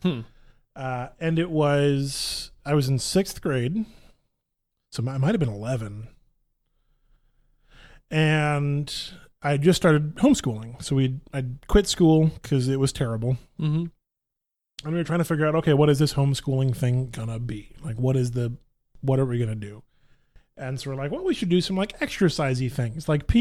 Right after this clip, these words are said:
Speaker 2: E."
Speaker 1: Sure.
Speaker 2: And so we took out my mom and dad's bikes. My mother and I did this. And we were gonna say, "Let's go for a bike ride." And so she was riding her bike, my, I was riding my dad's bike,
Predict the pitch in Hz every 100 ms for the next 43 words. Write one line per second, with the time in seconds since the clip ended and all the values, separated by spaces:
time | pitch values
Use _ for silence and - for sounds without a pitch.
0 | 262 269 190 113 123 - - - - -
1 | - - - - - 220 262 120 160 156
2 | 160 160 156 - 175 160 156 156 147 147
3 | 147 143 208 - _ _ - 160 160 -
4 | 185 151 147 151 151 175 208 185 175 156
5 | 131 143 117 - - - - 147 139 143
6 | 139 120 113 117 113 110 107 170 - -
7 | - - - - - _ - 139 135 131
8 | 139 135 139 139 135 139 180 302 151 135
9 | 240 247 294 285 165 117 104 104 127 -
10 | - - _ - _ _ - _ _ _
11 | _ _ _ - 147 139 131 226 208 175
12 | 165 151 151 147 135 156 165 156 151 143
13 | 135 131 120 110 123